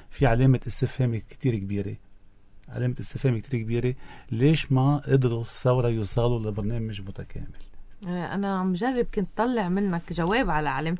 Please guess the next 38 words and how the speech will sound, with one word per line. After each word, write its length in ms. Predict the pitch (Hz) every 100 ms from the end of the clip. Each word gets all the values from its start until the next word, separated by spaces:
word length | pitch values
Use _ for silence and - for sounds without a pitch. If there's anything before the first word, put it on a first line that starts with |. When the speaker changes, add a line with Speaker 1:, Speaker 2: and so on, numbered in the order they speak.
| 160
Speaker 2:
الاستفهام، 600 | - - 175 - 180 180
بس 180 | 170
ما 80 | 208
عم 100 | 202
تعطيني 560 | 185 170 - 214 196 233
إياها 260 | 196 147
أستاذ 220 | 135 - 147
جان، 220 | 143 151
ما 140 | 151
بعرف 400 | 170 160 165 -
ليش. 400 | 185 143 165 - - - -
يمكن 320 | 180 196 220 180
ما 100 | 175
بدك 360 | 185 170 175 170
توزع 400 | 175 156 156 -
اتهامات 640 | - 175 165 170 170 -
يمين 260 | 156 170 165
وشمال، 560 | 156 - 180 156 156 - - -
بتفضل 520 | 165 - 208 170 175
إنه، 460 | - 175 160 151 147
آه، 380 | - 147 139 151 - - -
المواطن 600 | 151 170 175 190 208 180
هو 220 | 190 208 180
يكتشف 540 | 160 - 185 175 -
مع 160 | 165 147
الوقت 340 | 165 170 170
شو 100 | 180
عم 140 | 160
بيصير 320 | 165 - 208 202
حتى 320 | 185 190 -
يعرف 320 | 202 202 180 233
يحكم، 400 | - - 156 156
لأنه 480 | 151 160 160 143 - - - -
Speaker 1:
صحيح، 380 | - 123 123 -
لأنه 420 | 131 131 123 120
نحن 360 | 135 - 123 117
خضنا 400 | - - 143 120
المشاورات 1040 | 107 107 110 117 - 113 110 120 120 110